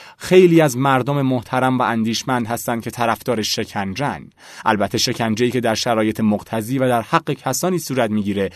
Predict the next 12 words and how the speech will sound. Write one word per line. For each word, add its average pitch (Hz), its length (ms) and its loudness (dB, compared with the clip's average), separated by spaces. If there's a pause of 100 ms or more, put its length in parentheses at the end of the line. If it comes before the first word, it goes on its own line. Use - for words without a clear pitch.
(120)
که 120 100 -4
سزاوار 95 560 -2
اون 104 160 -4
هستن. - 420 -8 (340)
پروفسور 131 520 2 (320)
آلن 165 300 6
درشویتس 123 800 -2
از 110 180 -2
دانشکده 123 680 -2
حقوق 135 380 -2
هاروارد 104 680 0
می‌نویسه: 92 600 -2